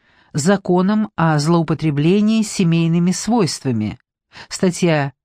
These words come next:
пятьдесят третья, параграф второй. Не усугубляйте своё положение, мадам.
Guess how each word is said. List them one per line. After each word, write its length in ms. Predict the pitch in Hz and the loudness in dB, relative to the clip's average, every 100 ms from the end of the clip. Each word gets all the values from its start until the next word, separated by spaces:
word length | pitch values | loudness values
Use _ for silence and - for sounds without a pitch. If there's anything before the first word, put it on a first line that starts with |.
| _ | _
пятьдесят 440 | 156 139 - 135 | -4 -4 -4 -4
третья, 480 | - 185 233 - 254 - | -2 0 0 0 -2 0
параграф 440 | 151 135 165 170 | 0 0 0 -2
второй. 460 | - - 110 92 87 _ _ _ _ _ | -4 -2 -2 -2 -8 _ _ _ _ _
Не 220 | - 175 240 | -2 2 2
усугубляйте 1080 | - 226 - 240 202 202 170 160 135 - 143 | 0 -4 0 0 0 2 2 2 0 -2 -6
своё 400 | - 151 147 139 | -2 -2 0 -2
положение, 680 | 139 147 139 147 135 135 | -2 -2 0 0 0 0
мадам. 680 | 135 139 135 131 127 113 113 | 0 0 0 0 0 0 -4